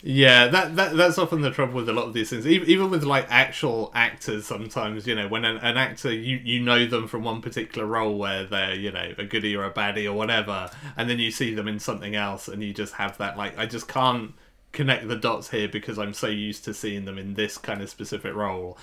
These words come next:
and now they're playing the exact opposite, and it's kind of breaking my brain."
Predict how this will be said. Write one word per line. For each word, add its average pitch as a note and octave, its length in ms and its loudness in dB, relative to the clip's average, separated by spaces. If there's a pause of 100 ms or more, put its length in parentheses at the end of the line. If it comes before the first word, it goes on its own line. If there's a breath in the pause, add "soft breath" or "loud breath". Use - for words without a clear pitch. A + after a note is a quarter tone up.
(140)
and G#2 140 0
now G2 160 2
they're G2+ 160 0
playing G2+ 240 -2
the G2 80 -2
exact G2 400 -6
opposite, G2 560 -8
and G2 100 -10
it's F2 140 -12
kind F#2+ 200 -8
of F#2+ 80 -8
breaking G2 340 -6
my F#2+ 140 -6
brain." F2+ 500 -6